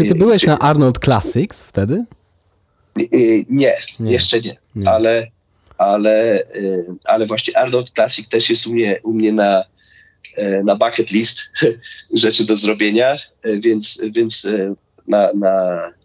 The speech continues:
Speaker 2: na Arnold Classic też się doczłapię. A w międzyczasie zastanawiam się tak naprawdę też tutaj, bo Jay Cutler robi swoje, e,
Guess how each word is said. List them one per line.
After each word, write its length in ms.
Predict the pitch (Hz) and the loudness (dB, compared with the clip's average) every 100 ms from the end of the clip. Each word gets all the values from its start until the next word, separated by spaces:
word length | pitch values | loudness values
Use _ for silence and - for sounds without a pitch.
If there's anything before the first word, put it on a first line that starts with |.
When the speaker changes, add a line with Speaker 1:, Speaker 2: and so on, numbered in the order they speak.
| - | -4
Speaker 2:
na 120 | 107 | 0
Arnold 300 | 110 117 110 | 2 2 0
Classic 320 | 113 107 110 | 0 -2 -2
też 160 | 110 107 | 0 0
się 120 | - | 0
doczłapię. 580 | 101 98 117 120 135 143 - - - - _ _ _ - | -2 -2 -2 0 0 -2 -8 -20 -20 -20 _ _ _ -2
A 140 | 117 117 117 | 0 2 0
w 40 | 117 | 0
międzyczasie 760 | 120 123 117 123 - 135 127 120 | -2 0 0 0 0 0 -2 -4
zastanawiam 480 | 127 127 120 120 117 | -10 -4 -2 0 -2
się 120 | - | -4
tak 160 | 113 113 | -6 -6
naprawdę 300 | 107 113 117 | -2 -2 -2
też 280 | 110 110 - - | -2 -2 -2 -6
tutaj, 340 | - 110 98 | -2 0 0
bo 100 | 120 113 | -2 -2
Jay 120 | 135 | -2
Cutler 480 | 143 147 - 110 107 | 0 -2 0 -2 0
robi 200 | 107 107 | -4 -2
swoje, 380 | 104 - 113 107 | -2 0 0 2
e, 220 | 98 95 | 0 0